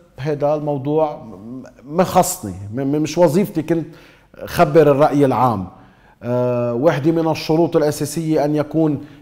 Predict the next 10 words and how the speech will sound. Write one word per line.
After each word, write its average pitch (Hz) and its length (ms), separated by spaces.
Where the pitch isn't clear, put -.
تجاوز 147 540
عمر 151 240
الحزب 135 400
العشر 143 340
سنوات، 147 600
هذا 143 180
أيضا 147 260
معيار 147 400
منطبق 131 560
علي. 120 320